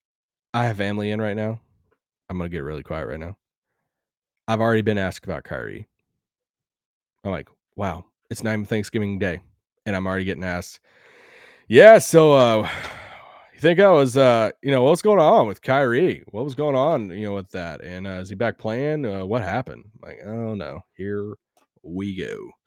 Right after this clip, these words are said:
So anyway, hats off to you guys. Hopefully, uh, maybe you need to take a break and say, "I'm gonna go listen to this podcast real quick." Uh, it's kinda like this, like, uh, self-help pod, you know, just helps me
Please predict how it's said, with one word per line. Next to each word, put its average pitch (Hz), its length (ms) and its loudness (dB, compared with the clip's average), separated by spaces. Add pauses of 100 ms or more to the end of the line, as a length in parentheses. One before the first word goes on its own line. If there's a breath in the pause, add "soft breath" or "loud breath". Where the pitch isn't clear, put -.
(720 soft breath)
So 190 180 6
anyway, 120 320 6 (140)
hats 147 260 4
off 139 160 4
to 139 80 -2
you 131 60 2
guys. 131 220 4
Hopefully, 123 480 2
uh, 107 360 0
maybe 135 220 -2
you 143 40 0
need 143 180 0
to - 60 -12
take 127 140 0
a 107 40 -8
break 110 260 -2
and - 80 -20
say, 113 120 -4
"I'm 127 140 -2
gonna 165 80 -6
go 180 140 -8
listen 180 280 -6
to 147 40 -6
this 123 100 -8
podcast 131 500 -2
real 151 120 -4
quick." 151 440 -4 (140)
Uh, 104 240 -8
it's 95 120 -14
kinda 120 200 -4
like 113 180 -6
this, 113 240 -8
like, 95 300 -8 (500)
uh, 90 380 -8
self-help 127 640 0 (320)
pod, 123 380 2
you 110 80 -2
know, 107 140 -2
just 110 160 -10
helps 113 240 -4
me 104 240 -4